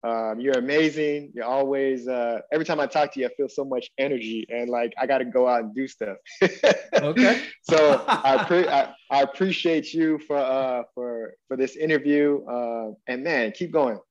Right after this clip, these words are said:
Speaker 1: keep going, for sure.
Speaker 2: Okay, sounds great. Well, hey, Erwin, how can our Moonlighter listeners get in contact with you? Is there a certain way or website, email address that you would like to share with, um, our listeners so that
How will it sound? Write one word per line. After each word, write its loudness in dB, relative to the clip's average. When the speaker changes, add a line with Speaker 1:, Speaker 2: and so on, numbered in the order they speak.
Speaker 1:
keep -10
going, -8
for -20
sure. -4
Speaker 2:
Okay, 0
sounds -2
great. 2
Well, 2
hey, -2
Erwin, -2
how 0
can -2
our 4
Moonlighter 2
listeners 2
get -2
in -6
contact -4
with -4
you? 0
Is -6
there 2
a -2
certain -6
way 2
or -2
website, -2
email -2
address -4
that -4
you -8
would -6
like -2
to -6
share -4
with, -6
um, -4
our 0
listeners -2
so -2
that -4